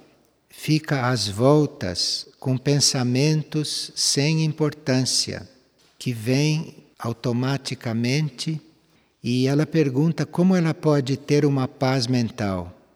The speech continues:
como ela pode ter sossego com esta mente que não para. Bem, a mente não pode parar, a mente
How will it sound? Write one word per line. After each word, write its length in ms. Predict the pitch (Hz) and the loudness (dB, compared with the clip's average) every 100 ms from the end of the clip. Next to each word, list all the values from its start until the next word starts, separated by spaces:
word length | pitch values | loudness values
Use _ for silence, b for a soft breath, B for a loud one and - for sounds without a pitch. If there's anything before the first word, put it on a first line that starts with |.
| _ _ b b b - | _ _ b b b -2
como 220 | 147 170 | 2 2
ela 160 | 156 | 2
pode 360 | 143 143 135 123 | 0 0 0 0
ter 260 | - 139 135 | 0 0 0
sossego 1000 | - 143 - 147 131 107 98 95 104 113 _ | -2 -4 -2 0 0 -2 -4 -8 -8 -16 _
com 140 | - 120 | -4 -2
esta 300 | 113 135 113 | -2 -2 -2
mente 440 | 117 135 131 123 | 0 0 -2 -6
que 160 | 123 123 | -2 0
não 160 | 120 | 0
para. 600 | 110 98 87 80 80 80 - _ _ _ _ _ _ _ b b b b b b - | -2 -4 -2 -4 -8 -12 -20 _ _ _ _ _ _ _ b b b b b b -8
Bem, 460 | 107 117 92 98 - | -2 0 -2 -6 -8
a 120 | 110 | -4
mente 420 | 110 123 156 151 165 | 0 2 0 0 0
não 160 | 160 | 0
pode 280 | 143 143 139 | 0 0 0
parar, 840 | - 139 113 95 87 90 - _ _ | -4 -2 -2 -2 -4 -10 -20 _ _
a 120 | 101 | -8
mente 560 | 101 107 123 117 - | -4 -2 -2 -4 -8